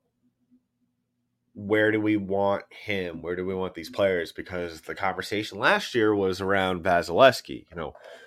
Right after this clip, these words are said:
how much, how many starts does he get? How many is too much?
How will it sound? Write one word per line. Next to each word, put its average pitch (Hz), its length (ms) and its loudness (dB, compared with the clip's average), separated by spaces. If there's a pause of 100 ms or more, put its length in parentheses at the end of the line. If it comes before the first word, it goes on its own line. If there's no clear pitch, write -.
(500)
how 117 260 8
much, 107 420 2 (120)
how 131 140 0
many 123 140 0
starts 113 340 2
does 98 220 -2
he 90 100 -8
get? 104 340 4
How 104 180 0
many 98 240 -2
is 90 120 -4
too - 160 -10
much? 113 580 0